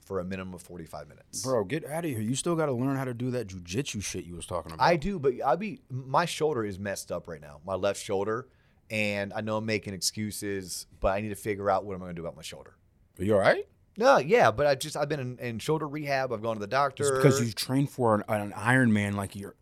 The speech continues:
Speaker 1: I heard it actually before training for an Ironman. I trained through it.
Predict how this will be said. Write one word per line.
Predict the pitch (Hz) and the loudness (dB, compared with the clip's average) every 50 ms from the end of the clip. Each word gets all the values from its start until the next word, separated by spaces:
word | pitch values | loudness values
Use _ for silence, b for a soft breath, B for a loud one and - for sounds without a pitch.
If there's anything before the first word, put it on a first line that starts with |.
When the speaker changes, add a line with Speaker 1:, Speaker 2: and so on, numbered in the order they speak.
| _ 117 | _ 4
Speaker 1:
I | 120 120 | 4 4
heard | 113 - - - 156 160 160 165 | 4 0 -6 -2 -2 0 2 4
it | 156 143 131 131 - 117 | 4 4 2 2 -4 -6
actually | 120 127 139 - - - 156 139 131 120 120 110 | -4 -4 -4 -4 -6 -12 -10 -8 -6 -6 -6 -6
before | 98 92 - - - _ _ 139 143 147 147 135 131 131 127 - - - | -8 -10 -14 -18 -18 _ _ -2 0 4 4 4 4 4 2 -2 -8 -12
training | - - 127 117 117 | -10 -8 -8 -8 -8
for | 110 - 113 | -8 -10 -10
an | 104 | -6
Ironman. | 101 120 123 123 123 113 107 104 104 | -2 -2 -2 -2 -2 -6 -6 -6 -6
I | 98 | -8
trained | - - - 139 123 107 87 | -8 -6 -6 -6 -6 -6 -8
through | - - - 190 214 190 110 | -10 -10 -4 0 2 2 2
it. | 87 82 - - - | 2 -2 -4 -12 -18